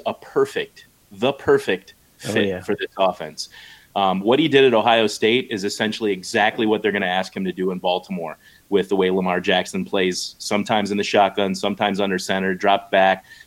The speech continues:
Speaker 1: with the running back on his hip behind him, with all the options that they have. We know
Speaker 2: RPO.
Speaker 1: Dobbins can catch the
Speaker 2: Yep.
Speaker 1: ball. Um,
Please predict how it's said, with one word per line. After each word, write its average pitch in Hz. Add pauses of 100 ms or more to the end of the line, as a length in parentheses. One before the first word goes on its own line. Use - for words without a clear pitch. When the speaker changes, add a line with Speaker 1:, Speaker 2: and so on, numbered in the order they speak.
(100)
Speaker 1:
with 92
the 95
running 95
back 95
on 95
his 92
hip 98
behind 98
him, 98
with 95
all 101
the 104
options 104
that 110
they 98
have. 98
We 92
know 95
Speaker 2:
RPO. 95
Speaker 1:
Dobbins 98
can 98
catch -
the -
Speaker 2:
Yep. 107
Speaker 1:
ball. 101 (280)
Um, 92